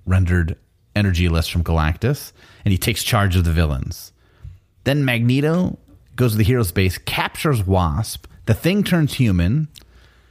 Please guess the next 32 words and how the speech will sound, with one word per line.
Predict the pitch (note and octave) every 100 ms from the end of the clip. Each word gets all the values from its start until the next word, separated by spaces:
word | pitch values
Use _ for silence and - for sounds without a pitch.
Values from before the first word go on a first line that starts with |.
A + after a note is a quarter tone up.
| _ _ _ _ - - -
Uh, | F#2+ F2+ F2 E2+ - _ -
and | A2
then | A#2 A2+ A2
at | - G2+ F#2
the | A2+
end, | A2+ G#2+
the |
heroes, | F#2+ A#2+ G#2+
like, | G2 E2+
look | A2
to | -
these | G2+ E2+
video | G2+ G2+
screens | F2 G#2+ F#2+
and | F2
see | G#2+
that | F2 D#2+
Galactus | F#2 G#2 G2+ F#2
is | F2
starting | - G#2 F#2+
to | F2+
eat | G#2+ -
the |
planet, | - G#2 G2+ G2
and | -
there's | F#2+ E2+
a |
big | E2+ F#2+
storm | - G2 F2+ E2
about | D2+ D2+
to | D#2
hit. | D#2 -